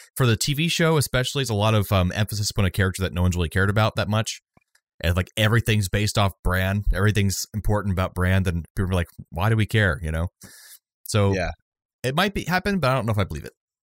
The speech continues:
Speaker 2: And then my favorite thing that has come out of this has been the, like, who is the, who is Azor Ahai, the prince that was promised?
Speaker 1: Right.
Speaker 2: And, like, most leading is that it's either Jon Snow or Daenerys, but there have been some other possibilities that have come out of this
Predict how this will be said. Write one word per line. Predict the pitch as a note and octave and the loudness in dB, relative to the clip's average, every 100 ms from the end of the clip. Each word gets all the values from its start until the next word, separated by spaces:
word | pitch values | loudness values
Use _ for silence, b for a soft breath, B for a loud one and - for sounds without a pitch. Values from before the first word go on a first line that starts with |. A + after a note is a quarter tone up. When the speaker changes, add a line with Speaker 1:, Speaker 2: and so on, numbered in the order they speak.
| _ _ B2 | _ _ 0
Speaker 2:
And | |
then | B2+ | 4
my | C3 | 6
favorite | B2 E3 E3 | 6 6 6
thing | D#3 C#3+ | 4 4
that | |
has | A#2 - | 4 4
come | C#3 B2+ | 2 2
out | A2+ | 2
of | G#2 F#2+ | 0 0
this | G2+ F#2+ - - | 0 0 -2 -2
has | G#2 F#2+ | -4 -2
been | G#2 G2 | 0 0
the, | F#2+ F2 | 0 -2
like, | E2 E2+ - | -4 -6 2
who | D3 | 6
is | D3 B2+ | 6 6
the, | B2 - - | 2 0 2
who | C3+ C3+ | 4 4
is | A2+ G#2+ | 4 2
Azor | A#2+ A#2 A#2 G2+ | 2 4 4 4
Ahai, | F2+ G2 E2 D#2 | 2 0 -2 -4
the | - | 0
prince | A2 G2 | 2 2
that | F#2+ | 0
was | E2+ - | -2 -2
promised? | E2+ C#2 - - _ _ _ - | -4 -6 -10 -12 _ _ _ -8
Speaker 1:
Right. | D#2 C#2+ _ - | -8 -8 _ -4
Speaker 2:
And, | F#2+ | -2
like, | F#2 | 0
most | A#2 D3+ D3 | 4 4 4
leading | C#3+ C#3 C#3 A#2+ | 4 4 4 2
is | G#2 | 2
that | G#2 G2 | 0 0
it's | A2 | 2
either | G#2 | 0
Jon | F#2+ G#2+ G#2 | 2 2 2
Snow | G#2+ | 2
or | F#2+ | 2
Daenerys, | F2 G#2+ C3 A2+ F#2 | 2 2 4 4 2
but | - | 0
there | G#2 | 0
have | G#2+ | 2
been | G#2 G2 | 2 2
some | F#2+ - - | 0 -4 2
other | E3 D3 | 4 6
possibilities | C3 B2 A#2 A2 A2+ G2 | 6 4 2 0 0 0
that | F2 F2 | -2 -4
have | - | -2
come | F#2 | -2
out | F2+ D#2 | 0 -2
of | C2 | -6
this | - - | -10 -8